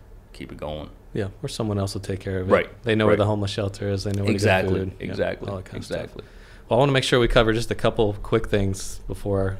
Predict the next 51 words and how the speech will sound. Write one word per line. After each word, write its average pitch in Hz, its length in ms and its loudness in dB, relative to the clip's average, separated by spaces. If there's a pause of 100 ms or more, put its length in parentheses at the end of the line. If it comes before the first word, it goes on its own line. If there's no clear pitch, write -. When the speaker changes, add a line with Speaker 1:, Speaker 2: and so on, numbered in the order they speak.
Speaker 2:
our 107 80 -4
time 98 280 -2
wraps 92 260 -4
up, 98 140 -4 (180)
'cause 104 140 -4
we 95 100 -2
could, 90 200 -2 (100)
I 110 60 -4
could 95 100 -4
talk 92 200 -2
to 101 80 -2
you 95 80 0
all 92 80 -2
day. 95 300 2 (760)
Um, 92 420 -2
but 104 200 0 (120)
just, 120 200 -4
I'm 120 120 0
interested 127 360 2
in 107 120 4
kind 110 160 2
of 101 60 0
the 101 80 0
military 107 520 0
aspect 117 400 0
of 123 140 0
it. 127 140 -2
Speaker 1:
Okay. 110 240 4 (320)
Speaker 2:
Um, 95 300 0 (160)
you 120 80 -8
know, 98 80 -4
I 101 40 0
don't 101 60 0
have 101 120 -2
to 104 80 -2
go 98 160 0
into, 98 140 0
like, 92 240 -2 (220)
everything 107 420 2
you've 107 120 2
ever 107 180 4
done 113 300 2
or 110 40 0
anything 107 320 0
like 107 140 0
that, 113 180 6
but, 107 220 2 (400)
but 113 100 4
just - 360 0 (180)
kind 117 180 -2
of 101 260 -2